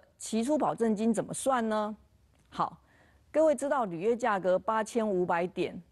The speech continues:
的买权呢，是处于价内，这是因为标的指数八千七比这个履约价格八千五来得高。那它的原始保证金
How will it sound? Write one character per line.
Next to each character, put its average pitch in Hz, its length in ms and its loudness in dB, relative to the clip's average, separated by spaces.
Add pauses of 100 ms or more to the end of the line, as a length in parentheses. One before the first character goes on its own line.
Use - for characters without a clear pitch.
(160)
的 190 140 2
买 170 260 -4
权 170 340 -4
呢， 180 220 -2 (160)
是 254 260 -2
处 165 240 -4
于 165 140 0
价 190 280 -2
内， 180 280 -4 (1080)
这 254 140 2
是 240 160 -4
因 247 160 2
为 233 140 4
标 302 220 0
的 285 140 0
指 170 200 -8
数 214 160 0
八 196 220 0
千 202 220 -2
七 196 360 -4 (320)
比 160 300 0
这 240 100 -2
个 208 100 4
履 160 120 0
约 196 140 2
价 190 200 0
格 160 140 -4
八 202 220 -2
千 214 200 -4
五 156 80 -4
来 151 120 -6
得 185 120 -10 (100)
高。 175 340 0 (800)
那 247 240 0
它 302 220 -4
的 294 160 4
原 220 260 0
始 247 200 -2
保 185 220 0
证 214 260 -2
金 202 360 -2